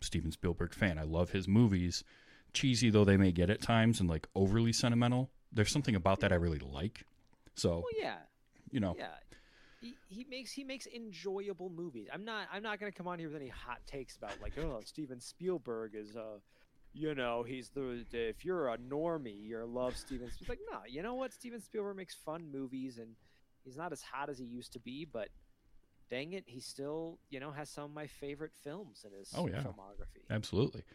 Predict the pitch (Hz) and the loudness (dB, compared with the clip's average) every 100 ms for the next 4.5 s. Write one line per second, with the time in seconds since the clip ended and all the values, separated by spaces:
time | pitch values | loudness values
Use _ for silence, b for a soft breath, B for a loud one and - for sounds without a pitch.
0 | B B B B - 107 110 104 95 90 | B B B B 4 8 10 10 8 6
1 | - _ - _ _ _ _ _ _ - | -6 _ -20 _ _ _ _ _ _ -14
2 | - - 120 147 - 196 156 107 95 107 | -2 4 6 6 8 8 8 6 8 8
3 | 117 - - 90 - - - - - 92 | 6 2 -2 -2 -2 -6 -6 -14 -2 2
4 | 87 85 85 82 | 2 2 2 0